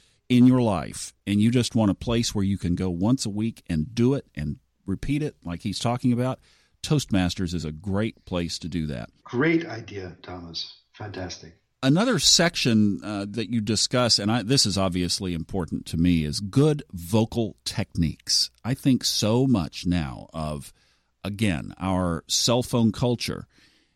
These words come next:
Speaker 1: and just something has shifted away from the beauty of the language that we used to experience when we were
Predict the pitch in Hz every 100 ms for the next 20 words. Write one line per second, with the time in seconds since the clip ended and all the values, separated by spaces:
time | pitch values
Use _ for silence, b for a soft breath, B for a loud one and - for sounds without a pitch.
0 | b 107 117 110 - 139 135 110 98 82
1 | - 143 - 107 92 92 95 98 90 -
2 | 90 82 80 78 98 98 87 80 113 151
3 | 135 98 90 87 82 92 90 80 71 71
4 | - 78 80 80 85 82 - 78 71 -
5 | - 82 78 73 - 80 80 76 69